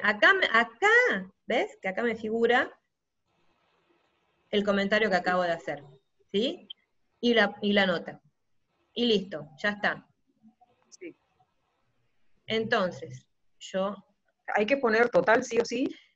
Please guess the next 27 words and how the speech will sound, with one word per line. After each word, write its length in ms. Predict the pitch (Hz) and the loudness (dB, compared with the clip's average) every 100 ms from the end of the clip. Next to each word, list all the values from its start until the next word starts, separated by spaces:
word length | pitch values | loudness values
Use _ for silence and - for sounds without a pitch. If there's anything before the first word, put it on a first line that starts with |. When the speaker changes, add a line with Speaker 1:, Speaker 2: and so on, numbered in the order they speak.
| - | -2
Speaker 1:
Porque 280 | 220 208 | 0 4
ahí 200 | 254 311 | 4 4
te 140 | 330 330 | 4 0
pone, 560 | 320 311 302 311 302 - | 2 2 2 0 0 -2
eh, 840 | 208 202 196 196 196 190 190 180 - | -2 0 2 0 0 -2 -2 -2 -2
es, 360 | 214 240 - - | -4 -4 -8 -8
es 140 | 220 | -6
la 120 | 240 240 | -4 -2
forma 360 | 254 247 262 | -2 -2 -2
que 120 | 214 | -4
tiene, 720 | 196 220 220 226 220 214 202 | -4 -2 -2 -2 -4 -2 -2
mm, 420 | 196 190 185 180 180 - | -2 -4 -4 -6 -10 -6
el, 640 | 185 180 180 180 175 175 | -4 -2 -4 -6 -6 -8
el 240 | - 175 175 | -8 -10 -6
programa, 600 | 202 220 254 269 269 254 | 2 4 6 6 4 4
digamos, 440 | 226 226 240 269 | 4 4 2 0
de 260 | 208 208 226 214 | 0 0 0 0
tomar 560 | 196 202 208 220 - - | -2 2 2 2 -2 -12
en 180 | 196 190 | -8 -6
cuenta 300 | 208 208 208 | -2 -2 -2
esa 180 | 220 190 | -4 -6
calificación. 840 | 180 175 170 170 185 269 254 180 - _ - | -8 -8 -10 -12 -8 0 0 0 -6 _ -12
Si, 100 | - | -6
por 160 | 190 | -4
ejemplo, 500 | 196 196 240 196 170 | -4 0 0 0 -4
vos 400 | 170 202 226 - _ | -2 -2 -2 -8 _
estás 460 | 196 190 190 220 | -10 -10 -4 -2